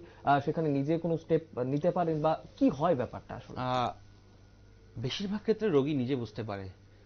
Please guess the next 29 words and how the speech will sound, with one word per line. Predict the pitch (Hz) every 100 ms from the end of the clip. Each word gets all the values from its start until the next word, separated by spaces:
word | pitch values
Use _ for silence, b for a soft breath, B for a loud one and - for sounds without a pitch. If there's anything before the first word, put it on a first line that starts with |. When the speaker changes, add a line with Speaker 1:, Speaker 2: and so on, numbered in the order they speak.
| b
Speaker 2:
যে | 139
মন | 131 127 120
ভাল | 113
লাগছে | 110 104 -
না, | 101 98 - b b -
বেঁচে | 120 143
থাকতে | 135 120 123
ইচ্ছে | 113 -
করছে | 120 104 104
না, | 95 - - b b b b b
আহ, | 107 110 101 - - -
আমার | 139 143 139 131 - 127
জীবনের | 139 139 135
কোনো | 135 127
ভ্যালু | 113 107 110
নেই, | 104 104 - - - -
ওয়ার্থলেস, | 156 - 139 113 - - b b b -
এই | 151 170
সমাজের | - 127 131 135 147 131
জন্য, | 131 143
এই | 175 127
পরি-, | 120 123 110
আমার | 113 127
পরিবারের | - 120 123 123 120
জন্য | 131 175
আমার | 95 117 117
কোনো | 123 165
ভ্যালু | 113 98 98
নেই, | 92